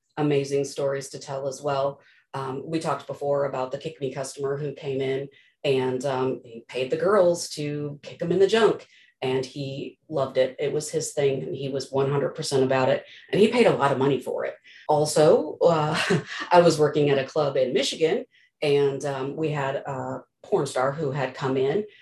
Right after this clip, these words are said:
and, um, she was, uh, the feature entertainer for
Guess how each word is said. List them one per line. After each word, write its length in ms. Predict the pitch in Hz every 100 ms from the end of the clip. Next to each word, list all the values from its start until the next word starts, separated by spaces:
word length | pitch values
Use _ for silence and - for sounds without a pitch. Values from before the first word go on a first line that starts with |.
| - _ 147
and, 340 | 135 139 135
um, 240 | 131 131
she 180 | 131 139
was, 320 | 135 131 - -
uh, 140 | 143 -
the 140 | 160 147
feature 320 | 185 180 165
entertainer 560 | 151 147 151 147 135 139
for 440 | 143 135 131